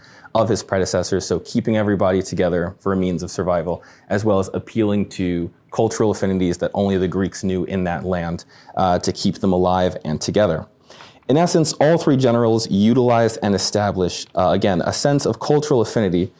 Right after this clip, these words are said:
to maintain social cohesion, uh, as well as discipline among the Hellenes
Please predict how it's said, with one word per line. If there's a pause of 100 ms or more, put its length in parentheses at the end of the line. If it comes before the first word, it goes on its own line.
(200)
to
maintain
social
cohesion, (300)
uh,
as
well
as
discipline
among
the
Hellenes